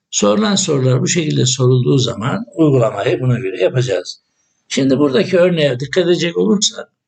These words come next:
kırk iki kişilik bir turist kafilesinde yalnız İngilizce bilenlerin sayısı yalnız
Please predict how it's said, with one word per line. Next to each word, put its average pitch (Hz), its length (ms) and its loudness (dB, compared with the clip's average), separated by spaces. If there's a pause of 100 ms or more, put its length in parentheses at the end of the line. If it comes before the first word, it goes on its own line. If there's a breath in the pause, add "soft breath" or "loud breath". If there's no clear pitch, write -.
(1400)
kırk 196 240 0
iki 202 200 2
kişilik 151 400 0
bir 151 240 2
turist 143 300 0
kafilesinde - 720 -4
yalnız 151 480 -2
İngilizce 110 480 -4
bilenlerin 98 500 -10
sayısı - 640 -4
yalnız 127 720 -4